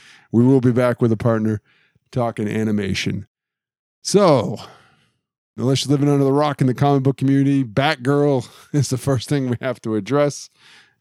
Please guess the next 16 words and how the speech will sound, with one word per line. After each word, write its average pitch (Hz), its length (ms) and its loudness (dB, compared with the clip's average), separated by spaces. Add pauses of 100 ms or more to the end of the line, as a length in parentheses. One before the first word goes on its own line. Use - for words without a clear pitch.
As 98 200 -4
you 101 80 0
may 117 200 2
or 117 100 2
may 110 320 4
not 113 240 -4
have 92 120 -6
heard 160 380 -4
by 147 220 2
now, 151 380 -2 (680)
the 110 80 -4
Batgirl 143 560 0
film 151 360 2
that 110 180 0
was, 104 260 -2
uh, 101 380 0